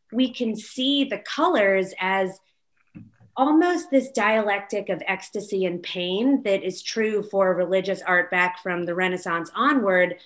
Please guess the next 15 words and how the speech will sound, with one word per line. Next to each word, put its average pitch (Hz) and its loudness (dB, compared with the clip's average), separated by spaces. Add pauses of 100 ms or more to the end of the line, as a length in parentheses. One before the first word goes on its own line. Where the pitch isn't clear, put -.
(220)
but 240 2
also 247 6
of 202 0
biographical 190 0
significance 170 -8
to 175 -6
him, 170 -4 (240)
knowing 180 0 (240)
his 175 2
biography. 160 0
And 160 -4
so 170 -6
I 170 -2
think 180 -6
that, 170 -2